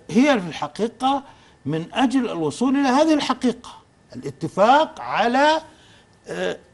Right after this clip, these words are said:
تعريف الأخطار ومصادر هذه الأخطار. يعني ما في مجاملة، يعني اليوم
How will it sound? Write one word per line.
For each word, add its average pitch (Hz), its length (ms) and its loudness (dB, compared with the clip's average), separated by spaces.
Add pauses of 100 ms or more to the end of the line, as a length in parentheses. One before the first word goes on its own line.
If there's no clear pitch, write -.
(140)
تعريف 185 960 2 (280)
الأخطار 220 680 2 (1600)
ومصادر 220 720 0
هذه 220 260 4
الأخطار. 202 560 0 (1500)
يعني - 240 -10
ما 202 180 0
في 311 120 0
مجاملة، 294 560 2
يعني 120 280 -6
اليوم 202 480 4